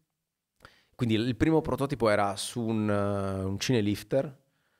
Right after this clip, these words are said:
ehm, che in realtà era solo per il cinema e doveva avere un, una certa libertà, no? Perché quando tu, ehm, quindi non c'erano tipo stabilizzazioni e quindi all'inizio era proprio complicatissimo.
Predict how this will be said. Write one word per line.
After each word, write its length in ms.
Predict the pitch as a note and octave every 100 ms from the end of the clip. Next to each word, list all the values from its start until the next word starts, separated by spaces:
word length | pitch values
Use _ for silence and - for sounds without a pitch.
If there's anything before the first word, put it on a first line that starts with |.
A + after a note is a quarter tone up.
| _ _ _ _
ehm, 880 | - G#2 G2 F#2+ F#2 F#2 F#2 F#2 F#2+ - _
che 120 | A#2+
in 60 |
realtà 500 | G#2+ G#2+ G#2+ A2 F#2
era 180 | F#2+ F#2
solo 300 | - - A#2
per 120 | G#2+
il 120 | B2 C3+
cinema 520 | - A2+ A#2 C3+ C3 - _ _ _
e 180 | - A2+
doveva 300 | A2 A2+ A#2+
avere 280 | A#2 A#2 A#2
un, 360 | A2+ G#2 G2+ G2 F#2+
una 200 | G#2+ G#2+
certa 320 | - C3 A#2+ A#2
libertà, 460 | G#2+ F#2+ - E2+
no? 280 | F#2 G#2 A#2+ _
Perché 180 | - G2+
quando 320 | - A#2 A2+ -
tu, 280 | C3+ C3+ - -
ehm, 720 | G2+ F#2+ F#2 F#2 F2+ F2+ E2+ G1+ G1+ G1+ -
quindi 320 | - A#2+ A2+ -
non 180 | A#2 A#2
c'erano 260 | C#3 A#2
tipo 300 | G#2+ - G2+ G2+ - -
stabilizzazioni 1300 | - A2 A2 G#2+ G#2+ - - A2 G#2+ G#2+ G#2+ G#2 G#2+ _ -
e 60 |
quindi 200 | - B2
all'inizio 220 | A2 G#2 G2+
era 100 | G2+
proprio 140 | G#2+
complicatissimo. 1040 | - G#2+ F#2 F#2+ F#2 - F2+ - F#2 D#2+